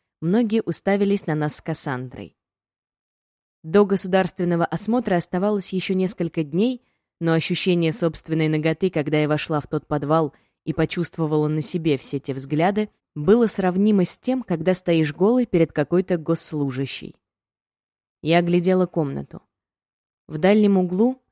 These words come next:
я заметила человека, который был знаком мне лучше и в то же время хуже,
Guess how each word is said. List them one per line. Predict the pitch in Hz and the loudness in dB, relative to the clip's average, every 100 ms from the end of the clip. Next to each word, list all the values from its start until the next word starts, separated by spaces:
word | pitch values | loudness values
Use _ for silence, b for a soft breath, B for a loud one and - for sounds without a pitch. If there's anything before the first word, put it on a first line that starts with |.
| - | -4
я | 160 190 | 0 2
заметила | 196 208 196 190 | 2 2 0 -2
человека, | 180 - 190 202 240 185 | -2 -2 0 0 0 -2
который | 175 208 208 | -4 -2 0
был | 175 190 | 0 0
знаком | 180 180 165 220 | 0 -2 0 2
мне | 214 185 | 2 2
лучше | 170 160 196 - 233 220 _ _ _ _ _ _ | 2 0 -4 -4 -4 -4 _ _ _ _ _ _
и | 165 | -8
в | |
то | - 226 | 0 0
же | 196 | 2
время | 175 190 190 | 2 2 2
хуже, | 180 - 156 123 90 | -2 -6 -6 -6 -8